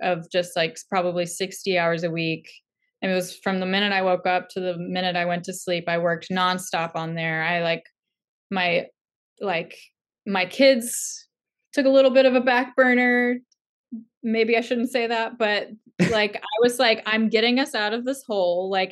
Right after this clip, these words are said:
Speaker 1: everyone is gonna be fine in, like, one year. I just need to, like, build this thing." And it worked because I worked really hard and I, like, didn't let up at all. And then, like, finally after a year,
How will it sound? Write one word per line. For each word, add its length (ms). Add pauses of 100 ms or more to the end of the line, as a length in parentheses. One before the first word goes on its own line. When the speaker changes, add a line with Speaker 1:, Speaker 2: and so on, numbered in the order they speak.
Speaker 1:
everyone 500
is 160
gonna 160
be 240
fine 340
in, 120
like, 400
one 320
year. 240
I 60
just 220
need 160
to, 80
like, 280
build 260
this 200
thing." 340 (600)
And 640
it 200
worked 360
because 680
I 280
worked 300
really 220
hard 300
and 120
I, 100
like, 240
didn't 400
let 300
up 300
at 120
all. 360
And 160
then, 380
like, 240 (100)
finally 500
after 300
a 60
year, 640